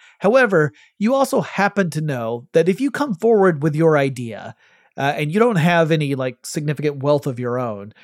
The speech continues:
people who have more resources than you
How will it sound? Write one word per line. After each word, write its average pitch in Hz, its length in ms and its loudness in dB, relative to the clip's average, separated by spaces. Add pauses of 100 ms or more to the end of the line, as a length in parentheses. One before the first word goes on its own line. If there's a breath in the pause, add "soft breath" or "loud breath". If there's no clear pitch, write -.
(340 soft breath)
people 247 320 2
who 196 180 8
have 143 360 2
more 170 240 4
resources 165 580 -2
than 127 200 -6
you 208 400 -2